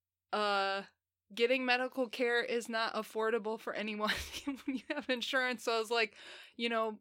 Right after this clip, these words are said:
I'm still kind of, like, feeling the change in my security from the van stuff and getting it, like, towed back home and everything. So, like,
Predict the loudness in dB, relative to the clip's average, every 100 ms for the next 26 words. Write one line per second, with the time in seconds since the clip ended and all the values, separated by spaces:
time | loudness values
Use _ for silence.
0 | _ 0 2 0 0 6 6 6 6 6
1 | 6 4 4 4 2 -6 -4 -2 0 0
2 | -2 -4 -8 -14 -20 _ _ 0 2 2
3 | 0 0 0 -2 -2 -2 2 2 2 0
4 | -2 -4 0 4 4 4 0 -2 -2 -2
5 | -2 -4 -4 0 2 0 0 0 0 -2
6 | 0 4 4 2 -6 -8 -6 -4 -4 -6
7 | -6 -2 -2 -4 -14 -20 -10 0 0 4
8 | 6 4 0 0 2 4 4 2 0 0
9 | -2 -6 -14 -8 -2 0 0 2 2 0
10 | -4